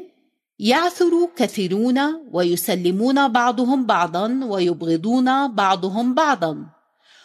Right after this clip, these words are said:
ويقوم أنبياء كذبة كثيرون ويضلون كثيرين.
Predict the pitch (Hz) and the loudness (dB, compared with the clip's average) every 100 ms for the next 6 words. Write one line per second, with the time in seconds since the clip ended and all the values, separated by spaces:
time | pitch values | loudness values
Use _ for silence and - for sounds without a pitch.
0 | _ - 359 440 - 302 254 226 285 - | _ 0 2 2 2 2 4 2 0 -2
1 | 196 185 185 202 - 285 311 240 175 175 | -2 0 2 2 2 0 0 -2 0 0
2 | 180 185 262 285 311 - 190 - 180 196 | -2 -4 -2 0 -2 -2 -6 -4 -4 0
3 | 247 269 311 330 294 349 302 208 208 190 | 0 2 0 -2 0 2 2 0 0 0
4 | 202 226 262 277 302 294 311 269 196 | -2 0 0 0 0 2 2 2 0